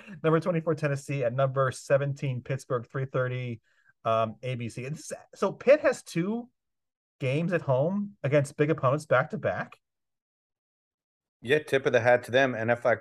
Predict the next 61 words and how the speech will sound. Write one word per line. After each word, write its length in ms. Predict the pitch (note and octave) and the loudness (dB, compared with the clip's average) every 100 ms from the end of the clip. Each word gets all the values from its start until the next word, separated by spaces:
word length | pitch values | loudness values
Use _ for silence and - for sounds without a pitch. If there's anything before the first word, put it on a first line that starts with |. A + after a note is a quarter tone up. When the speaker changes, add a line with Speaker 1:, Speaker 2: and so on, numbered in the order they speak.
| - | -4
Speaker 2:
recall, 360 | A#2+ D#3 D3 | 0 4 4
this 240 | A2+ B2 C3 | 2 -4 -4
was 120 | A2+ | -10
a 40 | |
great 440 | F#2 G#2 A#2+ D3+ G#2 | -10 0 2 2 0
game 280 | A#2+ A#2 G2 | 0 0 2
last 340 | G#2+ B2 - | 2 2 -2
year, 240 | F2+ E2 F#2 | -6 -6 0
very 180 | G2+ A2+ | 2 4
Speaker 1:
Yeah. 100 | C3+ | 4
Speaker 2:
close 240 | G#2 G2 - G#2 | 2 0 -4 -10
game 220 | G#2 F#2+ | -8 -4
last 280 | G2 G2+ - | 0 -2 -2
year 80 | F#2 | -6
down 260 | G2 F#2+ | -2 -2
in 120 | F#2 F#2 | -2 -4
Neyland. 340 | G#2 G2+ F#2 | -2 -2 -2
I 80 | F2+ | -2
think 260 | - G#2 - | -2 -8 -2
Pitt 240 | A2 G2+ | -2 -2
won 220 | G2+ G#2+ | -2 0
it. 100 | G2+ - _ _ _ _ _ | -2 -6 _ _ _ _ _
So 220 | G2+ F#2 | 0 0
Tennessee 480 | - A2+ G#2 A2 G2+ | 0 0 0 0 2
will 140 | F#2+ | 2
have 240 | G2+ G2 | 4 2
revenge 460 | F#2 F2 G2+ G2+ G2 | 0 -2 -2 0 -4
on 160 | G#2+ G2 | -6 -4
their 100 | F#2+ | -2
minds. 320 | G2 A2 G#2 | 0 0 2
This 180 | B2+ D#3 | -2 -2
seems 260 | G#3+ G#3+ F3+ | -4 0 0
like 200 | D3 - | 0 -2
two 340 | E3+ E3 E3+ - _ _ | -2 0 -2 -8 _ _
programs 520 | D3+ C#3 C#3 C3+ A#2+ - | 4 6 6 4 0 -2
on 140 | B2 | 0
the 80 | A#2 | 2
rise, 460 | G2 G2+ A2+ F2+ F2 | 4 4 6 4 0
doesn't 260 | G2 G2 | -4 -4
it? 160 | B2 B2 | -6 -8
Two 140 | - | -10
teams 320 | B2 B2 A#2 A2 | -6 -4 -2 -2
on 100 | G#2 | -2
the 100 | G2 | -4
ascent. 460 | - A2+ G2 - G2+ | -4 -2 -2 -4 -4
And, 260 | G#2 F#2+ | -4 2
uh, 220 | F#2+ F#2+ - _ _ _ - | 4 4 0 _ _ _ 0
Panth-, 300 | A#2+ C3 - | 0 0 0
uh, 140 | A2+ | 0
Tennessee 460 | - C#3+ D3+ - D#3 | 2 0 0 -2 -4
is 120 | G#2 | -4
a 60 | |
six 360 | F#2 - E3 - | -6 -4 -4 -2
and 100 | F#3 | -4
a 60 | D3 | -2
half 280 | C3 C#3 | -2 -4
point 240 | - C3 A2 | -4 -4 -2
favorite 340 | B2 C3 B2+ | 0 2 4
on 80 | G2+ | 2
the 80 | F2+ | 0
road. 440 | F2 A#2 A#2 - | 2 4 2 -2